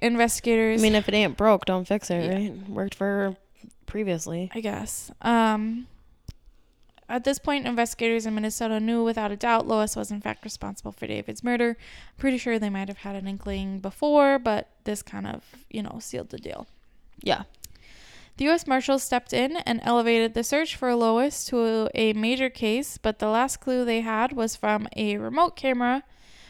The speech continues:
Speaker 1: which caught the Acura headed south of Houston, Texas,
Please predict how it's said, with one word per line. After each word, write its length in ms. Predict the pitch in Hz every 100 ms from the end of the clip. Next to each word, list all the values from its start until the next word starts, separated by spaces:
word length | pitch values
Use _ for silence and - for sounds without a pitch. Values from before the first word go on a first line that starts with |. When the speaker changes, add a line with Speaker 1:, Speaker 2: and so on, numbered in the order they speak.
| -
Speaker 1:
which 260 | - 233 -
caught 340 | - 254 - -
the 160 | 233
Acura 440 | - 226 - 226 226
headed 240 | 220 214
south 640 | - - 214 214 285 - -
of 160 | 214
Houston, 420 | - 247 226 214 214
Texas, 680 | - 196 - 403 427 -